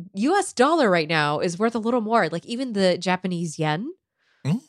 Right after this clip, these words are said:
Speaker 2: yep.
Speaker 1: is, is down, is very in a favorable position at the moment, as well as the British pound. And these are not things that we're used to saying in
Speaker 2: I'm
Speaker 1: the
Speaker 2: s-,
Speaker 1: United
Speaker 2: I'm,
Speaker 1: States.
Speaker 2: I'm used to translating these things, like, in my head for, for, like,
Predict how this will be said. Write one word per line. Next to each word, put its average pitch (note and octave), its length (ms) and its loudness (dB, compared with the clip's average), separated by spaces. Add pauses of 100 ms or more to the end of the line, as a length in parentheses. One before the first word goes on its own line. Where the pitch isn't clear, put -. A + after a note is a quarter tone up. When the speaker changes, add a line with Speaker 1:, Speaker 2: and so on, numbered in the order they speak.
(180)
Speaker 2:
yep. F#3+ 180 4
Speaker 1:
is, F3 300 -4
is F#3 160 0
down, E3+ 480 4
is F#3+ 260 0
very F#3 320 2
in F3+ 80 -2
a F3 60 -2
favorable F3+ 500 -4 (160)
position F3+ 420 -2
at E3+ 140 0
the F3+ 80 2
moment, E3 460 -2 (240)
as F#3+ 120 -4
well G3 120 2
as F#3+ 100 -2
the F#3+ 80 0
British F3+ 400 -2
pound. E3+ 720 -2 (260)
And G#3+ 140 2
these A#3 140 4
are B3+ 80 2
not C#4 260 -2
things C4+ 300 -4
that G#3 120 -8
we're G#3 200 -6
used G#3 300 -8
to F#3 60 -12
saying C3+ 520 -6 (500)
in B2 60 2
Speaker 2:
I'm C#3+ 80 4
Speaker 1:
the D3+ 60 2
Speaker 2:
s-, C#3 60 -2 (100)
Speaker 1:
United - 140 -6
Speaker 2:
I'm, C3 200 2
Speaker 1:
States. - 200 -20
Speaker 2:
I'm B2 320 4
used B2 260 2
to C3 100 4
translating B2+ 720 4
these A#2 240 -2
things, A#2+ 420 2
like, A2 200 0
in G#2+ 80 0
my G#2 180 2
head A2 280 0
for, A#2 200 -2
for, - 140 -2
like, G#2 100 -4